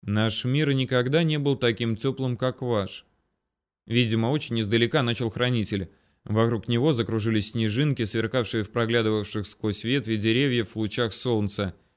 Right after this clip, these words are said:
И нас не беспокоило, что зимы становились все длиннее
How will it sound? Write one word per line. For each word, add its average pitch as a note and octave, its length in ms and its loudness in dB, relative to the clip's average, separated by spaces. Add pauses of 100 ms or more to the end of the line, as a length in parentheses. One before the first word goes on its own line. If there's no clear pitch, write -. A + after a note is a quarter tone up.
(920)
И G#2+ 240 2
нас C3 340 0
не E3 120 2
беспокоило, D3 840 2
что A2 260 -2
зимы A2 480 0
становились G#2+ 800 -2 (380)
все - 280 -4
длиннее G#2 920 0